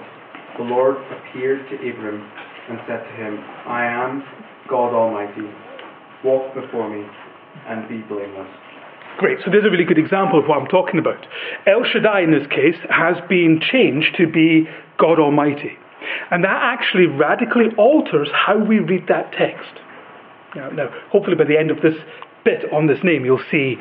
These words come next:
Speaker 2: why that is. Um, so it's more than a for-, uh, a thought gap. As I said, there we go. Uh, this is the idea, God Almighty, um, the, the, the translation there. Uh,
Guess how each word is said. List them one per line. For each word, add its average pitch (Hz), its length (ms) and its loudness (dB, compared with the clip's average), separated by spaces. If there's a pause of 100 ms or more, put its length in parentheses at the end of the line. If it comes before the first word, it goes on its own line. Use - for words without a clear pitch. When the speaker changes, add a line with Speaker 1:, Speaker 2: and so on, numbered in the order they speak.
(220)
Speaker 2:
why 143 180 2
that 135 300 2
is. 135 200 4 (1300)
Um, 220 540 2 (1800)
so 185 140 4
it's - 320 0
more 254 180 6
than 262 120 6
a - 120 0
for-, 202 160 6 (100)
uh, 165 220 0
a - 80 -14
thought 196 240 2
gap. 139 220 -2
As 135 80 -12
I - 20 -10
said, 190 160 4
there 180 120 4
we 156 100 4
go. 233 220 4 (260)
Uh, 180 100 4
this 226 160 4
is 208 140 -2
the 180 80 4
idea, 160 480 2
God 262 280 6
Almighty, 175 800 2 (240)
um, 135 240 -4
the, 147 160 -2
the, 135 240 -2
the 131 60 -8
translation 139 800 -2
there. - 280 -2 (500)
Uh, 202 380 2